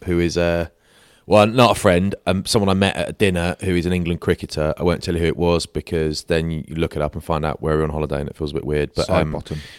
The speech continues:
Speaker 1: he went as well and said it was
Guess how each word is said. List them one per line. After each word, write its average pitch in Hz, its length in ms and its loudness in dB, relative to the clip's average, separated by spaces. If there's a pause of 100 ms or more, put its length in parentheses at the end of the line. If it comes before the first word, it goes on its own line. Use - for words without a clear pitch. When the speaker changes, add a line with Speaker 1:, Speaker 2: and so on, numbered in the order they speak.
(480)
Speaker 1:
he 92 160 4
went 85 200 4
as 78 120 -6
well 82 500 2
and 80 240 -2
said 78 200 -2
it 76 100 -4
was - 260 -6